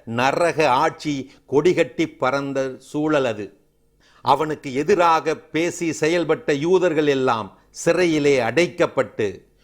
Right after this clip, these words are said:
கூட்டம் கூட்டமாக கொல்லப்பட்ட சூழல். அவ்வாறு கொல்லப்பட்டவர்கள் அறுபதாயிரத்திற்கு மேல். அப்படிப்பட்ட சிறையில் கைதி ஒருவன் தப்பிவிட்டான். பார்த்தான் தலைமை கண்காணிப்பாளன். அதற்கு தண்டனையாக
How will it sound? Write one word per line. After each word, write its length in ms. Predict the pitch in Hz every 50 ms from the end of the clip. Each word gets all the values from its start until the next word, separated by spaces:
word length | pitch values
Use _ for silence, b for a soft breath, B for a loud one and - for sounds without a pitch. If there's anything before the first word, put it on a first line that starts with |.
| _ _
கூட்டம் 500 | _ - 208 240 - - - 202 185 180
கூட்டமாக 680 | 139 170 151 - - 165 156 151 147 143 131 135 127 - -
கொல்லப்பட்ட 640 | 135 143 160 165 170 160 165 - 147 113 - - 135
சூழல். 560 | - - - 135 127 120 110 98 90 - _ _ _ _ _ _ b b b b b b
அவ்வாறு 460 | 107 117 117 131 123 123 120 113 - -
கொல்லப்பட்டவர்கள் 1000 | 135 147 156 156 147 - 143 135 - - 139 127 127 120 113 120 117 117 107 b b b b b 107
அறுபதாயிரத்திற்கு 1120 | 110 117 131 143 135 143 131 131 127 127 127 123 117 120 117 - - 120 104 - - 123 110
மேல். 440 | 104 120 120 113 101 90 - _ _ _ _ _ _ _ _ _ _ _ _ _ _ _ _ _
அப்படிப்பட்ட 760 | - 120 - - - 151 135 131 - - 131 - - 131 117
சிறையில் 580 | - - 139 147 151 143 135 131 123 110 B B B B
கைதி 360 | - 139 147 170 190 165 175
ஒருவன் 460 | 160 139 143 143 139 131 127 123 113 -
தப்பிவிட்டான். 720 | 135 131 - - 151 123 123 - - - 104 95 92 85 85 - _ _ _ _ _ _ _ _ _ _ _ _ _ _ _
பார்த்தான் 640 | - 110 123 139 135 - - 143 139 135 127 127
தலைமை 380 | - 117 120 127 127 131 123 - -
கண்காணிப்பாளன். 960 | 117 113 117 117 113 113 110 110 107 - - 104 98 95 95 92 87 - - _ _ _ _ _ _ _ _ _ _ _ _ _ _ _ _ _
அதற்கு 500 | _ 104 107 101 110 101 - - 104 -
தண்டனையாக 840 | _ 123 120 139 143 147 139 131 123 117 113 113 101 98 101 92 85